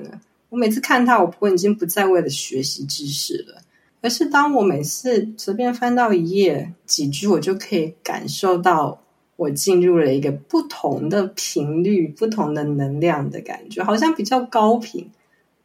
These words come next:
不知道怎么形容，就是一个连接到一个比较高频的意识的感受。它对我来说，它就是一个入门。然后我就刻意的练习，让自己待在那个感受里面。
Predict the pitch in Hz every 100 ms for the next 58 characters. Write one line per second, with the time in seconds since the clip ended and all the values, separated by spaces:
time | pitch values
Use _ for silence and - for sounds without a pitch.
0 | _ - 277 190 180 202 254 - 247 220
1 | - _ 214 240 247 240 277 254 220 175
2 | 220 220 214 214 214 160 147 147 175 156
3 | - 160 - - - - 143 - _ _
4 | _ _ 285 269 262 180 156 196 202 196
5 | 190 175 208 151 135 147 185 143 95 82
6 | - - _ _ _ _ _ _ 208 254
7 | 214 214 220 247 240 226 190 156 - 208
8 | 208 170 - 151 175 170 170 170 143 165
9 | 165 170 156 143 131 - - 143 151 -
10 | - _ 110